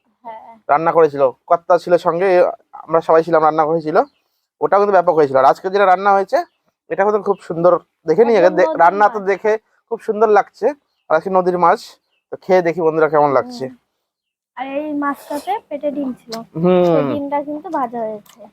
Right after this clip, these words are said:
Speaker 2: খুব সুন্দর ভাজা, দারুণ টেস্ট হয়েছে।
Speaker 1: হুম।
Speaker 2: হুম। আর মাছের ডিমগুলো
Speaker 1: ভাজা।
Speaker 2: ভাজা হয়েছে।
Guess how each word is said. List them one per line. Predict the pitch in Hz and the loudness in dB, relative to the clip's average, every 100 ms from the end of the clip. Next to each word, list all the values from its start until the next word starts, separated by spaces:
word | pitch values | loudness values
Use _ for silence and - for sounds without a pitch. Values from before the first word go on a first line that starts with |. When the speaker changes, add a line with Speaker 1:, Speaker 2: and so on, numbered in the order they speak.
| _ | _
Speaker 2:
খুব | - 190 | -2 -2
সুন্দর | 208 214 208 | 2 2 4
ভাজা, | 196 196 | 4 4
দারুণ | 175 202 | 4 2
টেস্ট | 190 185 180 | -2 -4 -2
হয়েছে। | 147 139 135 - _ _ _ _ _ | -2 -4 -8 -12 _ _ _ _ _
Speaker 1:
হুম। | - 247 | -18 -8
Speaker 2:
হুম। | 147 139 127 _ _ _ _ _ _ _ _ _ _ _ _ _ _ _ _ _ _ _ _ _ _ _ _ _ _ _ _ _ _ _ _ _ _ _ _ _ _ _ _ _ - _ _ _ _ _ 139 | -4 -4 -6 _ _ _ _ _ _ _ _ _ _ _ _ _ _ _ _ _ _ _ _ _ _ _ _ _ _ _ _ _ _ _ _ _ _ _ _ _ _ _ _ _ -20 _ _ _ _ _ -4
আর | |
মাছের | 165 160 190 | 0 -2 -2
ডিমগুলো | 175 196 175 185 196 _ _ _ _ _ 233 | -2 -2 2 2 2 _ _ _ _ _ -20
Speaker 1:
ভাজা। | 220 220 196 _ _ _ _ _ - | -20 -20 _ _ _ _ _ _ -6
Speaker 2:
ভাজা | 143 156 175 | -2 4 4
হয়েছে। | 175 175 | 4 0